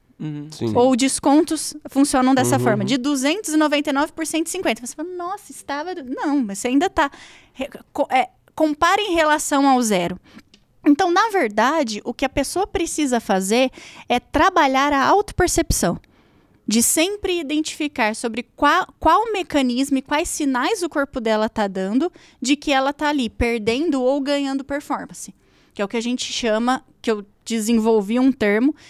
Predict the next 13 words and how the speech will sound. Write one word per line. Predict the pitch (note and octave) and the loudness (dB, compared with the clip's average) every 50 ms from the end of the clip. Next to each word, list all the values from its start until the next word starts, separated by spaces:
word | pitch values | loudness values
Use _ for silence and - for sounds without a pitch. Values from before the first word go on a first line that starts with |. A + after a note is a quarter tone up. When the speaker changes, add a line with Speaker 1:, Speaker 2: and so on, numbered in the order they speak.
| - _ | -20 _
Speaker 3:
que | - | -4
chama | - C4+ B3 B3 B3 | -2 0 2 2 2
velocímetro | A#3 C4+ C4+ C4+ C4 - - F#4 F#4 G4 F4+ - F#4 | 2 2 0 0 -4 -6 -8 -8 -8 -8 -8 -8 -8
emocional. | D#4+ D#4+ D#4+ D#4+ - D#4+ C#4 F3 D#3 | -8 -8 -8 -10 -10 -10 -10 -10 -12
O | - _ _ _ _ _ _ _ _ _ _ _ _ _ _ _ _ - | -14 _ _ _ _ _ _ _ _ _ _ _ _ _ _ _ _ -6
que | F#4 F#4 | -6 -6
que | - - F#4 F4 | -4 -4 -2 0
é | D#4+ D4 | 2 2
o | D4 | 0
velocímetro | B3 B3 C#4 C#4 C4+ C4 C4+ - - D4 C4+ C4+ C4 C4 C4+ C4 | 0 -2 -2 -2 -4 -6 -8 -8 -8 -8 -8 -8 -8 -8 -10 -10
emocional? | B3+ B3 B3+ - D4 C#4 B3+ F3 - | -10 -10 -10 -8 -8 -8 -8 -10 -12
Então, | F3 F#3+ - B3 | -18 -16 -12 -10
imagina | B3+ C4 B3+ B3+ B3 C4+ E4 F4 F4+ D#4 C4+ | -8 -8 -8 -8 -8 -8 -6 -6 -6 -6 -8